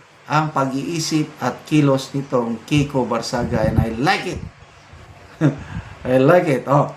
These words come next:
Ito, next na ano niya is kasamaan, sabi niya.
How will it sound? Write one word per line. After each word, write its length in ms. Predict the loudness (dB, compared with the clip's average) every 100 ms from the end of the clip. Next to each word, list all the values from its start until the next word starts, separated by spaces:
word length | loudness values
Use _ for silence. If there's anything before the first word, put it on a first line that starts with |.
| -14 -20 -20 -10
Ito, 400 | -2 4 6 4
next 480 | 4 4 2 -4 -2
na 420 | 4 6 6 6
ano 140 | 4 4
niya 240 | 4 4
is 400 | 2 -2 -10 -14 -16 -18 -20 -20 -20 -20 -20 -20 -20 -20 -20 -20 -20 -20 -20 -20 -20 -20 -20 -20 -20 -20 -20 -20 -20 -20 -20 -20 -20 -20 -20 -20 -20 -2
kasamaan, 720 | 0 2 4 6 6 4 -2
sabi 320 | -6 -6 -6
niya. 240 | -4 -6